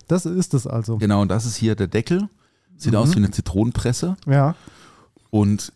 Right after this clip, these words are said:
Speaker 2: genau, man macht da quasi, also die, das ist, das ist eine, also eine Limettenpresse quasi oben drauf. Du, du machst in de-, diesen Deckel, also wir zeigen euch das auf Instagram,
Speaker 1: Ja.
Speaker 2: äh,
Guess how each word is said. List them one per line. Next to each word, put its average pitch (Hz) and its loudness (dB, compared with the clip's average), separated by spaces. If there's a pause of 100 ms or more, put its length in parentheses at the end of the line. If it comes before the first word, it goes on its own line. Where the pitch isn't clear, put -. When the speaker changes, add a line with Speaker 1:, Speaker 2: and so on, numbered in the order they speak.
Speaker 2:
genau, 101 2
man 98 4
macht 107 0
da 117 0
quasi, 107 -2
also 98 -2
die, 101 -2 (240)
das 98 -6
ist, 101 -10
das 95 -2
ist - -2
eine, 92 0
also 85 -4
eine 85 2
Limettenpresse 104 -4
quasi 127 -4
oben 127 -4
drauf. 120 -8
Du, 98 -4 (100)
du 92 -4
machst 95 -4
in 104 -4
de-, 95 -4 (160)
diesen 85 -6
Deckel, 151 -2 (180)
also 90 -4
wir 95 -2
zeigen 101 0
euch 92 -4
das 85 -4
auf 85 -4
Instagram, 90 -2 (100)
Speaker 1:
Ja. 131 -2 (380)
Speaker 2:
äh, 95 -2